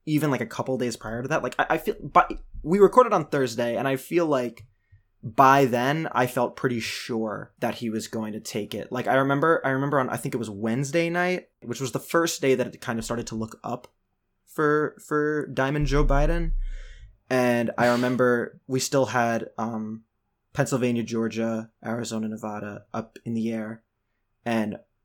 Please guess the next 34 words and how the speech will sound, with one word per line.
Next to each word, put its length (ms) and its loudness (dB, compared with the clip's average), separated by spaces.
I 60 0
was 140 0
talking 260 2
to 60 -2
my, 360 -4
my 160 -6
parents, 460 -6
and 100 -2
they 120 4
were 100 0
pretty 300 -2
nervous. 440 -8
And 140 -10
I 60 -8
said, 160 -6
"I 80 2
think 200 -4
Biden's 280 -6
gonna 120 -8
take 220 -10
all 120 -6
four 240 -12
of 40 -10
those 220 -10
states." 560 -12
And 100 2
that's 160 4
actu-, 220 4
and 100 -4
that's 140 -6
what 100 -4
ended 180 -6
up 120 -10
happening. 500 -10